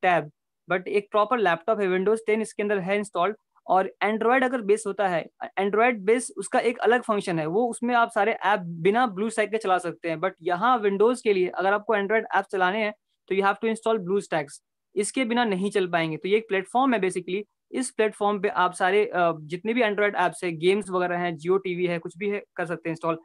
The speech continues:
और अगर आपको Amazon Prime देखना है तो मैं तरीका बहुत सिंपल बता रहा हूँ, कोई ब्राउज़र ओपन करें, किसी भी Windows वाले लैपटॉप में अगर आपको Amazon Prime देखना है, उसके लिए आपको यहाँ पे जाना है, बस आपको लिखना है prime video dot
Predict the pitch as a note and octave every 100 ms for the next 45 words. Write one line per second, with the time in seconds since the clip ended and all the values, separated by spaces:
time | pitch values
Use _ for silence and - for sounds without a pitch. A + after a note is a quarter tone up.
0 | _ - G3+ - G3+ B3 B3+ B3+ F#3 G3
1 | G3+ B3 A#3+ G#3+ B3 G#3 F#3 F#3 D3+ -
2 | _ _ _ _ _ _ _ _ _ F#3+
3 | G3+ A3 G#3 G#3 A#3 G#3+ A3+ F#3+ G3+ A3
4 | F#3+ F#3 F#3+ - F#3+ G#3+ F3+ F#3 G#3+ F#3
5 | G3 F#3 E3+ G3+ _ _ _ - A#3 C#4
6 | C4+ A3 G#3+ G#3+ A#3+ A3+ A#3 G3+ F3 A3+
7 | G3+ F3 E3 G3+ G3+ - F#3 F#3+ G#3+ A3+
8 | G3 G#3+ G3 E3+ E3+ D#3 D3 _ _ _
9 | G3 G3+ C4 B3+ A3 A3 A3+ F3+ G3+ A3
10 | G3+ F#3+ G#3 A3+ F#3 A3 - - F#3 G#3+
11 | G3+ G3 G#3 - F#3 G#3+ F#3 F#3+ G3+ E3+